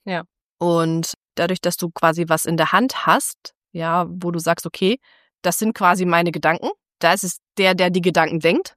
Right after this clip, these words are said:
Speaker 1: Mhm.
Speaker 2: hast du natürlich auch die Möglichkeit, damit zu kommunizieren und dich damit viel, viel besser auseinanderzusetzen, weil,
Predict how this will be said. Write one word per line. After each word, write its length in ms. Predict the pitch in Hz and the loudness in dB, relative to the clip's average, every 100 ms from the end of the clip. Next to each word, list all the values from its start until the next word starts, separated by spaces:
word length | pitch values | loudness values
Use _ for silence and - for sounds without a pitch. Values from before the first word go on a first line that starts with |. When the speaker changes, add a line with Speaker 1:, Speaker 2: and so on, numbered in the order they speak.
| _ | _
Speaker 1:
Mhm. 360 | 208 185 180 185 _ | -8 -6 -6 -10 _
Speaker 2:
hast 260 | - 185 - | -2 -2 0
du 60 | 196 | -2
natürlich 420 | 185 208 208 - | 0 0 0 0
auch 120 | 185 | 0
die 100 | 190 | 2
Möglichkeit, 640 | 196 196 202 - 190 180 | 2 2 -2 0 2 2
damit 200 | 175 180 | 0 0
zu 100 | - | -2
kommunizieren 580 | 175 190 175 165 - 196 | -4 0 0 -2 -2 0
und 80 | 160 | 0
dich 100 | 160 | -2
damit 320 | 170 170 165 | -2 -4 -6
viel, 160 | - 202 | -6 -2
viel 120 | 196 | 0
besser 280 | 180 185 165 | 0 2 2
auseinanderzusetzen, 840 | 175 165 196 262 175 175 - 196 | 2 -2 -2 -4 -4 -4 -2 0
weil, 340 | 170 220 208 | 4 4 4